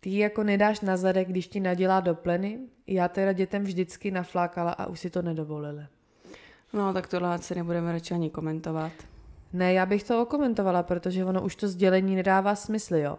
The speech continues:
Speaker 1: Já teda dětem vždycky naflákala a už si to nedovolili. Takže ona řekne, že jim vždycky naflákala,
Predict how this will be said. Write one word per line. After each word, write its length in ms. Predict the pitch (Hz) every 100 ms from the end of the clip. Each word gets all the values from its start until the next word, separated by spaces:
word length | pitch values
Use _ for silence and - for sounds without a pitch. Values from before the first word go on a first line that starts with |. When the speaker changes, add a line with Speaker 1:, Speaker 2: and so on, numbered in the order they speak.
| -
Speaker 1:
Já 220 | 170 196
teda 260 | - 220 214
dětem 300 | 196 214 208
vždycky 560 | 175 170 170 - 151
naflákala 600 | 170 165 156 151 151 151
a 180 | 156 -
už 120 | 175
si 120 | - 185
to 140 | 190
nedovolili. 640 | 185 180 170 147 135 147 - _ _ _
Takže 240 | 170 165 175
ona 180 | 196
řekne, 280 | 214 220 233
že 60 | 214
jim 140 | 190
vždycky 560 | 160 151 175 170 - 285
naflákala, 720 | 208 - 165 143 - 127